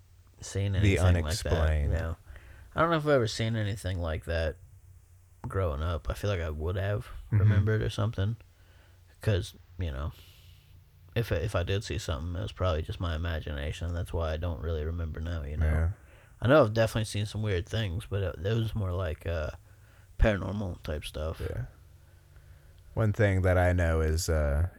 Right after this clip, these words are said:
Speaker 2: aliens have always been depicted as they're not good <laughs> in
Speaker 1: Yeah.
Speaker 2: movies.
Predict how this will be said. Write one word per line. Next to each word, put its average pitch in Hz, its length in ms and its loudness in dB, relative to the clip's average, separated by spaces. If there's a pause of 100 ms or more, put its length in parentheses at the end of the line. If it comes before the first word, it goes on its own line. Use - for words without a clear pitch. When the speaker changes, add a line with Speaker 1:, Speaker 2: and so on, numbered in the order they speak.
Speaker 2:
aliens 87 440 2
have 87 120 2
always 85 320 2
been 85 180 0
depicted 85 500 0
as 78 520 0 (360)
they're 85 120 0
not 82 240 0
good 85 340 2 (160)
<laughs> - 840 -4
in 95 160 2
Speaker 1:
Yeah. 98 140 6
Speaker 2:
movies. 90 480 2